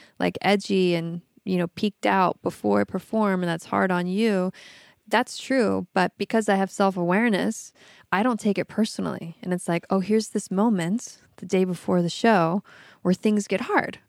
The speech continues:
Okay, this is hard moment, and I'm not needing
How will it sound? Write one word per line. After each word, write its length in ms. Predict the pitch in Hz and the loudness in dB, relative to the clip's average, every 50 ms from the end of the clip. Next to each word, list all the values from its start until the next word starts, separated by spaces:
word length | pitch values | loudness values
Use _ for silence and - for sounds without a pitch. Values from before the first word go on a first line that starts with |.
| _ - | _ -2
Okay, 420 | 277 330 - 277 240 220 240 302 _ _ _ - _ _ _ _ | -2 0 0 0 0 0 -2 -4 _ _ _ -20 _ _ _ _
this 180 | - 240 233 - | 0 0 0 0
is 100 | 233 - | -6 -4
hard 260 | - 247 262 285 262 | 0 0 2 2 2
moment, 440 | 226 202 185 180 180 180 208 226 233 _ _ _ _ _ _ _ - | 2 0 0 0 0 0 0 -2 -4 _ _ _ _ _ _ _ 0
and 160 | 190 190 - _ - | 0 0 0 _ -2
I'm 540 | 202 214 247 285 302 269 240 220 202 196 208 _ _ - | -2 0 2 2 2 2 2 2 0 -2 -6 _ _ -4
not 400 | 185 190 202 202 196 190 - - | 0 2 2 2 2 0 -2 -2
needing 760 | 180 185 185 190 196 208 214 208 196 190 180 175 180 180 175 | -4 -2 -2 0 0 0 0 0 0 0 -2 -2 -4 -8 -8